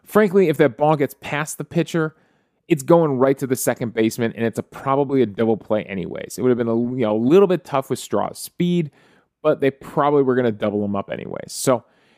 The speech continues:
that fizzles out. I mean, once you pop up that bunt, you put yourself in a really tough situation there. So that was really the Indians' last chance. And then D J Peters, uh,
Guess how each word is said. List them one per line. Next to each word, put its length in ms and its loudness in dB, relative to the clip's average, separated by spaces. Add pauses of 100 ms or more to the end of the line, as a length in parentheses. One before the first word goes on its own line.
(140)
that 400 -2
fizzles 560 2
out. 240 2
I 40 -6
mean, 280 0
once 180 0
you 80 -4
pop 300 -8
up 160 -4
that 260 -2
bunt, 340 -6 (360)
you 100 -8
put 240 -6
yourself 380 0
in 80 -4
a 60 0
really 520 2
tough 280 -6
situation 680 -8
there. 240 -10
So 320 -2 (420)
that 380 -2
was 180 0
really 460 4
the 120 0
Indians' 480 -2
last 400 -2
chance. 460 -8 (240)
And 100 -2
then 120 0
D 180 2
J 200 4
Peters, 580 0
uh, 600 -2